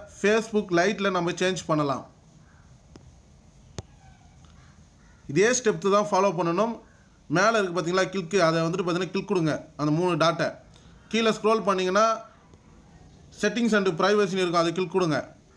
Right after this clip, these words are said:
கீழே ஸ்க்ரோல் பண்ணீங்கன்னா, அதே டீடெயில் பேஜ் செட்டப் அப்படின்னு சொல்லிட்டு இருக்கும், அந்த ஆப்ஷனை கிளிக் கொடுங்க. அதை கிளிக் கொடுத்தீங்கன்னா, இந்த மாதிரி தான் வியூன்ற ஒரு ஆப்ஷன் இருக்கும், நேம் பக்கத்துல, அதை கிளிக் கொடுங்க.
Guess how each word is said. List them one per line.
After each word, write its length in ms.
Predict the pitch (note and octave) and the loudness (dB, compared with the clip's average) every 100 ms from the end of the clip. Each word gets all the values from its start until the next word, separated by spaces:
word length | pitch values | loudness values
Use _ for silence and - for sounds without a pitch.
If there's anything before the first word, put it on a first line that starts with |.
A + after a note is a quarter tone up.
| - - - - - | -20 -20 -20 -20 -6
கீழே 220 | G3+ A3+ A3 | -2 2 0
ஸ்க்ரோல் 340 | A3 G#3+ A3 | 2 0 2
பண்ணீங்கன்னா, 540 | G3 F#3+ F#3 G3 G#3+ - - _ - - - | 0 0 0 2 2 -2 -18 _ -20 -20 -8
அதே 220 | C#3 E3+ A3+ | -2 2 2
டீடெயில் 360 | G#3 F3+ D#3 | 2 0 0
பேஜ் 500 | G3 A3 G#3+ G#3+ G#3+ | 2 2 2 -2 0
செட்டப் 300 | F#3+ A3 F#3 - | 0 0 -2 -4
அப்படின்னு 220 | D3+ D#3+ F#3+ | -2 0 0
சொல்லிட்டு 260 | F3+ F3 | -2 2
இருக்கும், 240 | F3+ E3 F3+ | 2 2 2
அந்த 220 | D#3+ E3 | 4 2
ஆப்ஷனை 300 | E3 F3 F3+ | 0 -2 -4
கிளிக் 180 | G3 F#3+ | -4 -2
கொடுங்க. 380 | F#3 D3+ A#2 - - - - - - - - - - _ - - - - | 0 0 -4 -10 -20 -20 -20 -20 -20 -20 -20 -20 -20 _ -20 -20 -20 -2
அதை 220 | E3 G3 | 0 0
கிளிக் 180 | A3+ A#3 | -2 -2
கொடுத்தீங்கன்னா, 460 | G#3+ G3 F#3 G3+ | -2 0 2 2
இந்த 120 | G3+ F#3+ | 2 -2
மாதிரி 140 | F#3+ | 0
தான் 160 | G#3+ G3+ | 0 0
வியூன்ற 340 | A#3+ A#3 G3 | 0 0 2
ஒரு 120 | F#3 | 4
ஆப்ஷன் 220 | F3+ - | 2 0
இருக்கும், 260 | F#3+ D#3+ E3 | -4 -2 0
நேம் 340 | F3+ G#3 G3+ | 2 0 0
பக்கத்துல, 280 | E3+ E3 D#3 | 0 0 2
அதை 200 | D3+ D#3 | 2 2
கிளிக் 180 | F3+ E3+ | -4 -4
கொடுங்க. 340 | F3+ D3+ A#2+ | -2 -2 -4